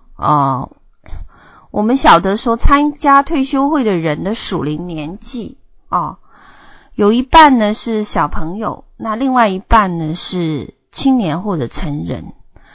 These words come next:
那后来就因为这样子，我们找到那个地方，哦，找到那个地方。嗯，那，呃，在时间确定以后呢，我就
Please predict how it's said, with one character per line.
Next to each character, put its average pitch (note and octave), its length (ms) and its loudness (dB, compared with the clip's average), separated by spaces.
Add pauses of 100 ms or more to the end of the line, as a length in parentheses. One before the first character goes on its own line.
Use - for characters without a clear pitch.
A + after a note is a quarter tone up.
(580)
那 F#3+ 260 -4
后 C4 140 -4
来 G3 160 2
就 A#3 180 -8
因 B3 200 -2
为 B3+ 140 0
这 A#3 140 0
样 G3+ 180 4
子， F3+ 140 -4
我 D3+ 100 0
们 E3 140 -2
找 C3 220 2
到 F#3+ 180 -2
那 F3 140 -4
个 E3 120 -6
地 E3 240 -6
方， D3+ 420 -8 (300)
哦， E3+ 300 -6
找 E3 160 -2
到 F#3 120 -2
那 G3+ 120 -4
个 F3+ 100 -4
地 E3+ 220 -8
方。 E3 360 -10 (840)
嗯， G3+ 680 0 (680)
那， G#3 400 6 (460)
呃， F#3 260 0
在 C4+ 260 4
时 A3+ 220 -4
间 C#4+ 240 2
确 D#4+ 200 0
定 C#4 220 2
以 D#3+ 160 0
后 A#3+ 540 2
呢， D#3+ 360 -4 (480)
我 F3 180 0
就 G#3+ 560 0